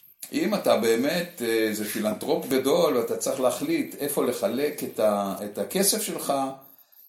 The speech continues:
נגיד, אז אתה צריך לעשות איזשהם חישובים של, אה, של, אה, אה, קדימויות. אבל הרבה פעמים אנחנו נמצאים במצב שאין,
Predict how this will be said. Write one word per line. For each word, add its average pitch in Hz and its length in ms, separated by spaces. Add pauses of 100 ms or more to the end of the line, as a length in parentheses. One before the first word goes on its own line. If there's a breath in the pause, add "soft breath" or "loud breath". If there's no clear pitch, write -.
(100)
נגיד, 123 560
אז 113 140
אתה - 140
צריך 143 380
לעשות 127 340
איזשהם 123 320
חישובים 123 600
של, 113 480
אה, 104 180
של, 98 440 (340)
אה, 95 60 (180)
אה, 98 180 (500 soft breath)
קדימויות. 123 800 (2500)
אבל 107 480
הרבה 107 400
פעמים 190 500
אנחנו 117 220
נמצאים 135 340
במצב 143 680 (840)
שאין, 127 580